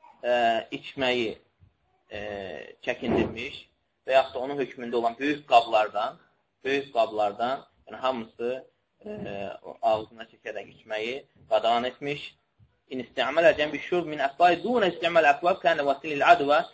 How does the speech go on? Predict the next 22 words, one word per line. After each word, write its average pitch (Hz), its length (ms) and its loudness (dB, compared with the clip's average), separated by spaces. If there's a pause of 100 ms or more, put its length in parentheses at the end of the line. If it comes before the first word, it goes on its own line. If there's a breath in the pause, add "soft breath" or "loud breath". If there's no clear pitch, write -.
(140)
Əgər 139 480 6
stəkanlar, 147 640 4 (460)
stəkanlardan 139 680 4
istifadə 139 480 4
eləmədən, 135 560 0
yəni 135 160 -16
hamı 160 240 -2
o 139 160 0
böyük 143 320 -8
qabdan 127 400 2
içərsə, 117 560 2 (540)
bir 135 140 -2
qabdan 120 420 4
içərlərsə, 117 640 2 (420 loud breath)
e, 120 240 2
onda, 131 480 0
yəni 131 220 -2
xəstəliyin 135 880 -4
yayılmasına 131 760 4
bir 139 180 -6
vasitə 117 420 0
olar. 95 220 -8